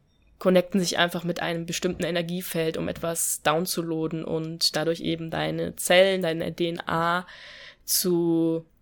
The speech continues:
transformieren auf eine höhere Schwingung. Und auch andere Themen, die damit reinfließen können einfach. Also Liebe, Dankbarkeit, Vergebung, all diese Themen, die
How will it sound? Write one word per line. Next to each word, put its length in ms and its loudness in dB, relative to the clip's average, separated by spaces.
transformieren 800 4
auf 200 0
eine 100 -2
höhere 280 2
Schwingung. 640 -4
Und 680 -4
auch 280 4
andere 440 4
Themen, 380 2
die 80 -2
damit 280 -2
reinfließen 500 -6
können 200 -6
einfach. 500 -8
Also 380 -4
Liebe, 840 6
Dankbarkeit, 1200 0
Vergebung, 1400 -2
all 200 4
diese 260 2
Themen, 460 2
die 540 -4